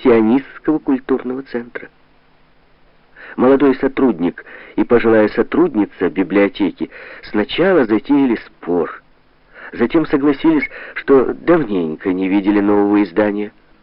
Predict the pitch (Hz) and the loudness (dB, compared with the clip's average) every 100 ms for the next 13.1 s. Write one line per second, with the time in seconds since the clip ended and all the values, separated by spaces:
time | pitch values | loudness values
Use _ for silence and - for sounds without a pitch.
0 | _ _ _ _ _ _ _ _ - 113 | _ _ _ _ _ _ _ _ -6 -2
1 | 151 156 165 170 175 - - 156 151 - | -2 -2 -4 -4 -8 -12 -10 -8 -8 -10
2 | - - - 123 135 127 117 - 113 104 | -20 -20 -8 -4 0 0 0 -2 -4 -4
3 | 76 73 - _ - - 101 101 104 101 | -6 -6 -12 _ -14 -6 -2 -2 -2 -4
4 | - 104 104 110 - _ _ _ _ _ | -4 -8 -6 -10 -14 _ _ _ _ _
5 | _ _ _ _ _ _ _ - 92 - | _ _ _ _ _ _ _ -4 -2 2
6 | 123 165 202 190 196 - - - 104 107 | 2 2 0 -2 -4 -6 -10 -2 2 2
7 | 110 117 107 110 - - 67 64 60 - | 2 0 -2 -2 -6 -8 -8 -8 -16 -18
8 | 64 67 67 - - - _ _ _ _ | -16 -16 -18 -20 -20 -20 _ _ _ _
9 | _ _ _ _ _ _ _ _ _ - | _ _ _ _ _ _ _ _ _ -18
10 | - 170 240 151 113 92 - 190 180 139 | -6 2 2 4 4 2 0 0 2 2
11 | 107 131 131 123 - - - 104 110 - | 0 0 0 -2 -14 -20 -8 -4 -2 0
12 | 127 131 131 120 123 190 175 - 95 80 | 0 0 0 0 2 2 -2 -2 -2 0